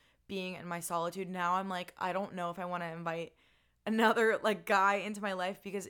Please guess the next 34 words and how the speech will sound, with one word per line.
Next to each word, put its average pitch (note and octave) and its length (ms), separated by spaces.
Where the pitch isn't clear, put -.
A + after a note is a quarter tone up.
in G3 180
my G3+ 100
solitude, F3+ 480
I'm F3 180
so E3+ 380
powerful, E3+ 440
I'm E3 260
so D#3+ 240
at D#3 200
peace, D#3+ 380
and F#3 460
no G#3 140
one C#4 240
can B3+ 160
shake A3 340
me. F3+ 160
No E3 120
one G3+ 180
can G#3+ 140
touch G3+ 260
my G3 100
energy F#3+ 440
except E3 280
for F#3+ 120
myself, F3 440
and E3 80
it's E3+ 140
such - 280
an G3 60
amazing F3+ 600
feeling E3 300
to D#3 80
have. D#3+ 480
So G#3+ 420